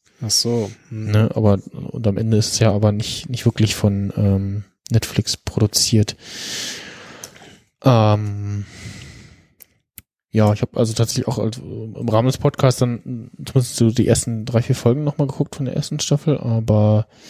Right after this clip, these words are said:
Speaker 2: ähm, noch nicht durch und von der neuen Staffel jetzt auch noch nichts, weil, ja, ähm,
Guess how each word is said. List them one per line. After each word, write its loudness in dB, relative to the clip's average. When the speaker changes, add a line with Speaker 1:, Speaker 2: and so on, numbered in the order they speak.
Speaker 2:
ähm, 2
noch -6
nicht -6
durch 4
und 0
von 2
der 4
neuen 4
Staffel 2
jetzt -4
auch 0
noch 2
nichts, -4
weil, 2
ja, 2
ähm, -8